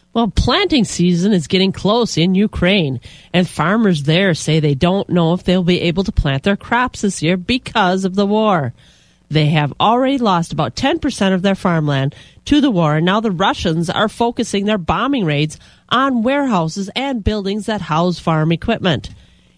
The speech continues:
Ukraine's deputy agriculture commissioner said recently that farmers are short of fuel,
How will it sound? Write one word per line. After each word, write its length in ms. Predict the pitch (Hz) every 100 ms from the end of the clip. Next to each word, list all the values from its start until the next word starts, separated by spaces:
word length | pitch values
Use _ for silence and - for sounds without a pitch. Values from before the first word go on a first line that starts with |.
| _
Ukraine's 1000 | 165 139 160 135 - - 180 170 170 160
deputy 560 | 156 165 185 190 190 -
agriculture 640 | 185 196 196 214 202 220
commissioner 640 | - 233 226 - 185 196 - - _
said 340 | - 208 214 190
recently 520 | 254 - 190 170 175
that 200 | 175 160
farmers 460 | - 226 240 214
are 120 | 160 151
short 360 | - 180 180
of 160 | 160 139
fuel, 480 | - 220 247 339